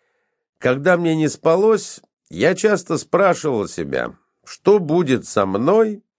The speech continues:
когда нас распустят. И знаете ли, майор, я за эти часы раздумья мысленно перебрал все профессии, одну за другой,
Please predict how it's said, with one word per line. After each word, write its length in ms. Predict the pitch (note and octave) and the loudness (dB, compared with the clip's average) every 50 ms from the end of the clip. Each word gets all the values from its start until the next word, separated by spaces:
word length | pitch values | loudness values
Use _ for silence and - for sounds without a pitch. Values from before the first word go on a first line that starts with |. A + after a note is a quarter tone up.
| _ | _
когда 380 | _ - G2+ G2 F2+ - G#2 G2+ | _ -2 -2 -2 0 0 0 0
нас 300 | F#2+ A#2+ D#3+ E3 - - | 2 2 0 0 -2 -4
распустят. 1080 | C3+ C3 C#3+ B2 - - - _ G2+ G2+ F2 D2+ - - - - C2+ - _ - _ _ _ _ _ _ _ _ _ _ _ _ _ _ _ _ _ _ _ _ _ - | -4 -2 -2 -2 -4 -8 -12 _ -6 -6 -6 -6 -10 -12 -12 -14 -14 -14 _ -20 _ _ _ _ _ _ _ _ _ _ _ _ _ _ _ _ _ _ _ _ _ -4
И 60 | G2+ | -2
знаете 440 | A#2 D3 F#3+ A3 A3 F#3 - - A#2 | 0 2 2 4 2 2 2 0 -2
ли, 100 | G2 G2+ | -2 0
майор, 540 | G2 F2+ E2 D2+ C2 C2 B1+ A#1+ A1+ - _ _ _ _ _ _ _ _ _ _ _ _ _ _ _ | 0 0 -2 -2 -4 -6 -8 -8 -10 -12 _ _ _ _ _ _ _ _ _ _ _ _ _ _ _
я 260 | - F2 A2+ D#3 F#3+ | -2 2 2 2 2
за 120 | E3+ D3 F3+ | 2 2 0
эти 280 | F3+ F3 E3+ E3 E3+ | 0 0 2 0 -2
часы 420 | - - E3 D#3 - - E3+ E3+ E3+ | 0 0 -2 -2 0 0 2 2 4
раздумья 680 | D3 D3 D3 C3 C#3 C#3+ F3+ G3 F#3 F3+ E3 D#3+ D3+ | 4 2 2 0 -2 -2 0 0 2 2 2 2 2
мысленно 840 | C#3+ D3 E3 F3+ F3 F3+ - C3+ D#3 D#3 D3 D3 D3 C#3+ C#3+ C#3 B2+ | 2 2 0 0 -2 -2 -2 -2 0 0 2 2 2 2 2 0 0
перебрал 720 | - C#3+ C3+ B2+ C#3 B2+ B2+ C#3+ D3 D3 C#3 B2+ - - _ _ | -2 -2 0 0 0 0 0 2 2 2 2 0 -4 -8 _ _
все 480 | - - - - - - - B2+ A#2+ A2 | -18 -14 -12 -10 -8 -2 2 2 2 2
профессии, 840 | - - F#2+ F2+ D#2+ D2 - - F2 D#2 C2+ B1+ - - C2 C2+ | 2 -2 -4 -4 -4 -4 -6 -8 -6 -6 -6 -8 -10 -10 -6 -4
одну 440 | C2+ C#2+ C#2 C2+ E2+ G#2+ C#3 E3+ D#3+ | -2 -4 -4 -2 -2 0 0 0 0
за 160 | B2+ C3+ C#3+ | -2 -4 -4
другой, 640 | B2 C#3 B2 C3 A#2+ A2+ A#2+ A#2+ A2 G2+ F#2 F#2 | -4 -2 -2 0 0 2 2 2 2 0 -2 -6